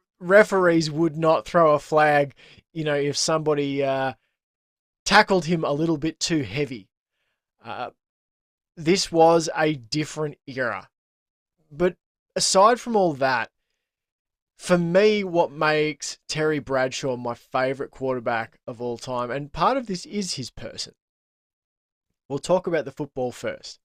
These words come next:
He shone most brightly on the biggest stages. If you look at his numbers across his career, uh, it's actually quite remarkable. He was a fairly average,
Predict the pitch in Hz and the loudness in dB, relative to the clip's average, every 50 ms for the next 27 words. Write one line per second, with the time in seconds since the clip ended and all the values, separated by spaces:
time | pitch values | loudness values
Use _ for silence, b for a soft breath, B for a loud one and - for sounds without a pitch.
0 | _ _ _ _ _ _ _ _ _ _ _ _ _ _ _ _ _ _ _ _ | _ _ _ _ _ _ _ _ _ _ _ _ _ _ _ _ _ _ _ _
1 | _ _ _ _ _ _ _ _ _ - 202 247 254 247 240 190 147 - - - | _ _ _ _ _ _ _ _ _ 0 0 2 2 0 -4 -4 -2 -2 0 2
2 | 214 202 196 196 196 190 190 - - _ _ _ _ _ _ _ _ _ _ _ | 2 2 2 2 0 -2 -6 -10 -12 _ _ _ _ _ _ _ _ _ _ _
3 | _ _ _ 160 147 160 170 180 170 - 135 117 104 127 127 131 135 143 160 - | _ _ _ -4 2 4 4 4 4 0 -4 -10 -12 -6 -2 2 4 4 4 4
4 | - 131 127 127 127 123 - _ _ _ _ _ 160 160 170 160 147 123 110 - | 2 -2 -8 -10 -10 -12 -16 _ _ _ _ _ -2 0 0 0 -2 -2 -4 -6
5 | 147 127 156 151 127 - - - - - - - - 113 117 123 - 107 98 - | -4 -2 -2 -2 -4 -4 -6 -8 -8 -8 -8 -6 -6 -6 -6 -6 -8 -10 -14 -16
6 | - - - _ _ - 135 - 170 185 180 185 190 202 240 233 - 247 202 165 | -16 -20 -20 _ _ -12 -10 -6 -4 -2 -2 -2 0 0 -2 0 2 0 0 0
7 | 170 202 190 151 147 147 143 143 147 156 156 143 135 127 120 131 - - 143 135 | -2 -4 -4 -4 -4 -2 -2 -2 -2 -2 -2 -4 -4 -6 -8 -12 -6 -4 -2 -2
8 | 131 - - 139 120 - - - 135 127 120 127 120 117 110 101 - - b b | -2 -4 -8 -10 -10 -10 -10 -10 -10 -10 -8 -8 -6 -6 -6 -6 -8 -10 b b
9 | b b b b b b b - 131 120 127 156 - 175 175 190 - - 214 185 | b b b b b b b -6 -4 -2 -2 2 4 4 4 4 4 2 -2 -2
10 | - 202 185 175 156 139 147 143 135 131 127 123 135 - - 135 131 113 - - | 2 4 4 4 4 4 0 -2 -2 -2 -2 -2 -2 -4 -6 -8 -10 -10 -10 -10
11 | _ _ _ _ _ _ - 151 160 180 180 156 147 160 175 196 214 220 170 131 | _ _ _ _ _ _ -10 -4 0 0 0 4 6 8 10 10 10 10 8 4
12 | 139 131 - - 156 160 156 151 147 147 147 - - 135 139 156 160 151 160 156 | 0 -4 -2 0 2 2 4 4 2 0 -2 -2 2 4 4 4 4 2 -2 -2
13 | 147 143 135 127 117 107 - | -2 -2 -4 -6 -10 -12 -14